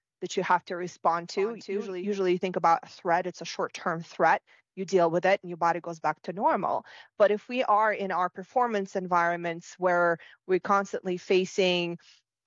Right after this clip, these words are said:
stress after stress after stress, our body doesn't get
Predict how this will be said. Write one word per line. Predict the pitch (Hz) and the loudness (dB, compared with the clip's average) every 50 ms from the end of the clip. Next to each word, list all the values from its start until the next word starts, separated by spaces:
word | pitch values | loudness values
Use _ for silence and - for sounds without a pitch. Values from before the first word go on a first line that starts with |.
| _ _ _ _ _ _ _ _ _ _ _ _ | _ _ _ _ _ _ _ _ _ _ _ _
stress | - - - - - 202 196 196 196 196 - | -16 -14 -12 -4 -2 2 2 2 2 2 0
after | 220 190 - - 180 | -2 -4 -4 -8 -16
stress | - - - 196 180 185 - | -16 -8 -4 -4 -4 -4 -4
after | 175 165 - - 165 | -6 -8 -6 -10 -14
stress, | - - - 277 269 247 - | -10 -2 2 2 2 2 2
our | 202 175 | -2 -2
body | 170 185 208 214 226 247 | 0 2 2 2 2 0
doesn't | 214 208 196 190 190 190 185 | -4 -4 -6 -6 -6 -8 -4
get | 180 185 180 180 | 0 0 0 0